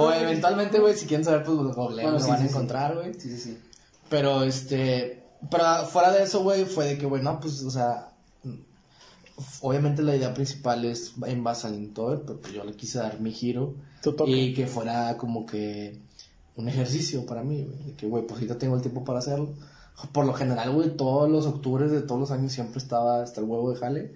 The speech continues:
Speaker 2: Sí.
Speaker 1: Y, pues,
Speaker 2: Sí.
Speaker 1: ahorita con la
Speaker 2: Uf.
Speaker 1: pinche pandemia medio se tranquilizó. Entonces fue de que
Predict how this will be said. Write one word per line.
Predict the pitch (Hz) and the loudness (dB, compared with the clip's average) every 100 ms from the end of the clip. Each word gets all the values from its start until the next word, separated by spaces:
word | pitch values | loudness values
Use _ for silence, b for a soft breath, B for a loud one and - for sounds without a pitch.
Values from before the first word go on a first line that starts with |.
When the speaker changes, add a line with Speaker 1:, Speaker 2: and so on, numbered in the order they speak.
| - | -16
Speaker 2:
Sí. | - 147 - - | -14 -14 -12 -10
Speaker 1:
Y, | 123 | -6
pues, | 120 | -2
Speaker 2:
Sí. | 123 | 0
Speaker 1:
ahorita | 170 139 | 2 2
con | 139 135 | 2 0
la | 135 151 127 127 | 2 0 0 2
Speaker 2:
Uf. | |
Speaker 1:
pinche | 185 151 151 | 2 4 2
pandemia | 139 131 127 131 143 143 | 2 2 2 2 2 4
medio | 139 123 117 | 2 0 -2
se | - | -6
tranquilizó. | 107 113 113 113 135 170 B B B B - | -8 -6 -6 -2 -2 -4 B B B B -8
Entonces | 110 110 120 | -6 -4 -6
fue | - 123 | -2 0
de | 120 117 | 0 -2
que | 120 104 87 | -4 -4 -6